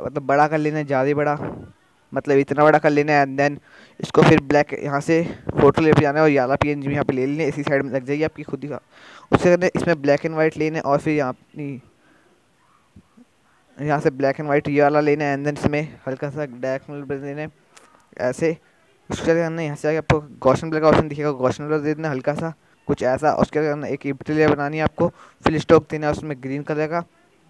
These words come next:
Fill स्ट्रोक मतलब ऐसा इतना full and इसकी opacity इसका थोड़ा वो dark कर देना, इसकी overlay and इन तीनों को, इसकी opacity थोड़ी कम करके इन तीनों को merge कर देना है, Merge,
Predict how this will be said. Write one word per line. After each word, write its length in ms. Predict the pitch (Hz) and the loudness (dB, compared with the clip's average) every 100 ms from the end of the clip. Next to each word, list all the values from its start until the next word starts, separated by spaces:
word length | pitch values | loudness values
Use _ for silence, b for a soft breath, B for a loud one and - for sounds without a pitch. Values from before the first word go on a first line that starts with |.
| _ _ - | _ _ -4
Fill 220 | - 147 | -2 -2
स्ट्रोक 200 | 151 156 | 0 -2
मतलब 180 | 127 143 135 | 0 -4 -2
ऐसा 300 | 135 - 143 _ - | -2 -4 -10 _ -14
इतना 280 | 143 151 156 | -10 -6 -2
full 180 | 156 143 | -2 -2
and 220 | 135 143 | -8 -10
इसकी 260 | - - | -10 -4
opacity 420 | 143 135 139 135 - | -4 -4 -8 -14 -16
इसका 240 | 135 - | -10 -8
थोड़ा 180 | 139 139 | -4 -4
वो 220 | 135 139 - b b b b _ | -2 -4 -6 b b b b _
dark 220 | 131 139 | 0 0
कर 140 | - 151 | 2 0
देना, 200 | 156 151 | 2 -2
इसकी 220 | - 147 - | -4 -4 -2
overlay 420 | 127 143 151 170 | 2 2 2 -2
and 1300 | 175 _ _ _ _ _ _ _ _ _ - 139 147 | -4 _ _ _ _ _ _ _ _ _ -10 -6 -2
इन 120 | 156 | -4
तीनों 260 | 156 151 147 | 0 2 2
को, 100 | 156 - | 0 -6
इसकी 200 | 147 - | -4 2
opacity 380 | 151 147 - 143 | 4 2 -6 -2
थोड़ी 140 | 151 151 | 2 2
कम 200 | 147 147 | 2 -2
करके 240 | 151 156 | -2 -2
इन 120 | 151 143 | -2 -4
तीनों 160 | 139 | -4
को 80 | 139 | -2
merge 200 | 131 143 | 0 0
कर 140 | - 156 | 0 0
देना 180 | 156 | 0
है, 200 | 160 165 - b b b _ _ _ _ | -2 -6 -16 b b b _ _ _ _
Merge, 320 | 139 143 143 | 0 0 0